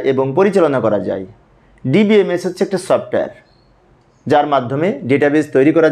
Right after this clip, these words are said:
যায়, পরিবর্তন করা যায়, আপডেট করা যায়, নিয়ন্ত্রণ করা যায় এবং পরিচালনা করা যায়। তাহলে ডেটাবেজকে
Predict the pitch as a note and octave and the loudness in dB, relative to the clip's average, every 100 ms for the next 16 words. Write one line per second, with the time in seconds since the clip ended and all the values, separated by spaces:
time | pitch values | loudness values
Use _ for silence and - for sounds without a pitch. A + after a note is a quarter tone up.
0 | C#3+ C#3+ C#3+ C#3+ C3+ C3 C#3+ C#3+ D3 C#3 | 4 4 2 0 -2 -2 -2 -2 0 2
1 | C3 C3 C3 C3 C3 - _ _ - C3 | 2 2 2 0 -4 -14 _ _ -6 -4
2 | C3 C#3+ C#3+ - G#3+ C3+ C3 B2 A#2 A#2 | -2 -2 -2 -2 0 2 2 2 0 -2
3 | C3 D#3 D3+ C#3+ C3+ B2+ A2+ A#2 B2 F#3 | -2 -2 -2 -4 0 0 2 2 2 2
4 | G#3 F3 C#3 A#2+ A2 G#2 F#2+ F2 F2+ - | 0 0 0 -2 -2 -2 -4 -6 -8 -10
5 | _ _ _ _ _ _ _ _ _ - | _ _ _ _ _ _ _ _ _ -4
6 | C#3+ E3+ F3+ F#3+ E4 F4 - _ _ _ | 0 2 2 2 0 -6 -14 _ _ _
7 | - B2 D#3 G3+ A3 B3 - C3 C#3+ F3+ | -4 0 2 2 2 0 -4 -2 2 2
8 | G3 F#3+ - F3 | 2 -6 -2 2